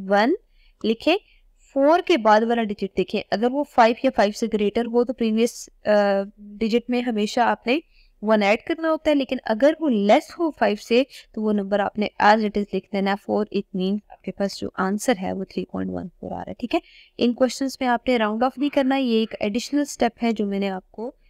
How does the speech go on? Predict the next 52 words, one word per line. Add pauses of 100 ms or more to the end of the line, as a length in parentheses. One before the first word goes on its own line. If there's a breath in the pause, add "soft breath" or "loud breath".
(240)
just
इसलिए
समझाया
कि
मेजोरिटी
हम
पाई
की
वैल्यू
थ्री
पॉइंट (100)
वन
फ़ोर (100)
पुट
करते
हैं (340 loud breath)
तो
वो (180)
टर्मिनेटिंग
वैल्यू
नहीं
है
बल्कि
नॉन
टर्मिनेटिंग
है, (320)
ठीक
है।
हमने
खुद
अपनी
आसानी
के
लिए
क्वेश्चंस
को
सॉल्व
करने
के
लिए
उसको (160)
टर्मिनेट (160)
खुद
से
किया
हुआ
है,
मतलब
उसको
हमने
राउंड
ऑफ